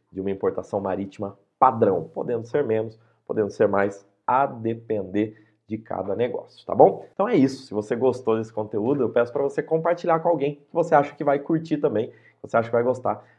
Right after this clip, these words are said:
Marque aí o nome dele, compartilhe aí no Face, no YouTube, onde quer que você esteja vendo esse vídeo. E se você gostou mesmo, eu tenho um convite pra te fazer. Agora, segunda-feira, começa a terceira semana da importação, que vai do dia três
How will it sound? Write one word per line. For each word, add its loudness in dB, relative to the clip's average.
Marque 2
aí 4
o 0
nome -2
dele, 2
compartilhe -4
aí -2
no -6
Face, -4
no -6
YouTube, -4
onde 0
quer 2
que -8
você -6
esteja 0
vendo 2
esse -4
vídeo. -8
E 0
se -8
você 2
gostou 6
mesmo, 2
eu 0
tenho 0
um -6
convite -4
pra 0
te -6
fazer. 0
Agora, 8
segunda-feira, 0
começa -2
a 2
terceira 0
semana -2
da 0
importação, -2
que -4
vai 4
do -2
dia 4
três 2